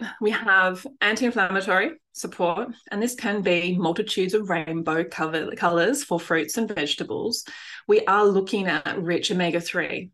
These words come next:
uh, products or foods. So when we're looking at supporting with medicines, we are looking at higher level omega-threes.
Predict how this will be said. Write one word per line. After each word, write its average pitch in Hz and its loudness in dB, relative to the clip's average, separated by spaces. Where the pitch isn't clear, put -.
uh, 165 -4
products - -4
or 156 -2
foods. 170 0
So 180 4
when 196 4
we're 185 2
looking 180 0
at - -4
supporting 180 2
with 175 0
medicines, 196 -2
we 165 0
are 156 0
looking 165 -2
at - -2
higher 165 -4
level 156 0
omega-threes. 165 -2